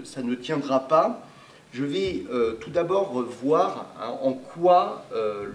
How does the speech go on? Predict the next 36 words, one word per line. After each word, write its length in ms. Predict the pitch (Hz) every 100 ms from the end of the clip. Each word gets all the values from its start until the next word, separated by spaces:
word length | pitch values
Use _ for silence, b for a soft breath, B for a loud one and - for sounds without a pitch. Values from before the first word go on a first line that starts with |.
| 104
le 120 | 135
socialisme 840 | 170 185 - 165 156 151 - 123 - - -
et 100 | 180
le 120 | 170
communisme 500 | 165 160 156 151 -
en 80 | 139
France, 420 | - 160 185 - 135 B B B 120
euh, 120 | 117
sont 280 | - 180 156 165 -
en, 160 | 131 127
euh, 280 | 117 107 -
en 100 | 139
fait, 420 | 135 175 175 - 117
euh, 100 | 117 113
très, 440 | - 160 160 139 107
euh, 60 |
différents 640 | 113 135 143 156 139 - -
sociologiquement, 960 | - 180 - 160 143 139 - 110 98
hein. 60 | 95
Vous 120 | 113 110
allez, 240 | 117 113
euh, 60 | 95
peut-être 420 | 127 123 143 -
être, 360 | 123 - 117 98 B B B -
euh, 160 | 107 107
surpris, 500 | - - - 165 135
hein, 60 |
par 120 | - 107
ce 80 |
que 100 | -
je 140 | 120 117
vais, 340 | 107 117 117
euh, 480 | 107 101 98 95 95 95 - - - -
vais 100 | 117
vous 200 | 110 110
dire. 440 | 113 143 202 147